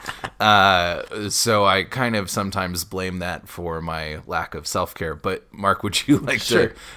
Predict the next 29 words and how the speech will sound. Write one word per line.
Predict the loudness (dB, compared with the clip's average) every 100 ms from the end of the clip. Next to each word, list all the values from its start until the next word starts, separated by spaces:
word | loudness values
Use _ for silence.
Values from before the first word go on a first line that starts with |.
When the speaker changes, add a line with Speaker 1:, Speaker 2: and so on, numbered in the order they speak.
| 0
Speaker 1:
explain | 2 2 -2 -2 -2 0 0 -4 -6
what | -8 -4 -4
we | -4 -4
mean | -4 -4
by | -4
rhythms | -4 -4 -4 -6 -6
and | -8
tempo? | -8 -6 -4 -6 -10 _ -20 0
Speaker 2:
Well, | 2
it's | 4
funny. | 6 6 4 0
Uh, | -2 0 0 -2 -6 -10
I | -8
think | -2 -2 -2 -8 -14
for | -12 -6 -4
the | -4
longest | -2 -2 0 0 0 -2 -4 -10
time | -12 -8 -6 -4 -6 -6
we've | -6 -8
heard, | -8 -4 -2 -2 -4 -8
you | -8
know, | -6
"How | -4 -2
well | 0 0
are | 0
you | -4
balancing | -4 -4 -4 -4 -6 -8 -8
your | -8
life?" | -8 -12 -14 -20